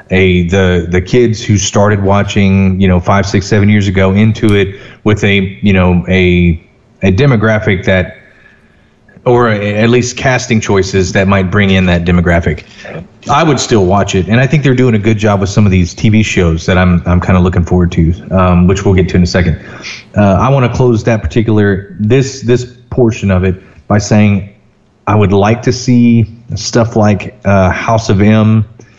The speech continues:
or, uh, or the, the, uh, Secret Wars or some combination of these where you get to see X-Men, Fantastic Four, and Avengers crossing over. I don't know if that's too much.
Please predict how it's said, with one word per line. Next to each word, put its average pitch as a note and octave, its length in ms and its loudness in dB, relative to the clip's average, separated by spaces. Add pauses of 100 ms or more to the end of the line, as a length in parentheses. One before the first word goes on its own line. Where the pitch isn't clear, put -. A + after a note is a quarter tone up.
(340)
or, F#2+ 880 0
uh, F2 500 0 (720)
or G2+ 240 2
the, F#2 460 2
the, F#2 280 2
uh, F2 120 2
Secret A2+ 340 0
Wars G2 380 0 (260)
or G#2+ 100 2
some D3+ 360 0
combination G#2+ 600 0
of F2+ 120 2
these F2+ 340 0 (160)
where A#2 120 2
you A#2 120 2
get A#2 220 -2
to G#2+ 60 -8
see G#2+ 260 0
X-Men, G2 680 0 (260)
Fantastic G2+ 520 -2
Four, F#2+ 180 0
and F#2 80 2
Avengers F2+ 540 0
crossing F2 400 0
over. F2 280 0 (760)
I C3 100 0
don't B2 160 2
know G2 140 2
if F#2+ 80 -2
that's F2 220 -2
too F#2 180 0
much. G2+ 480 0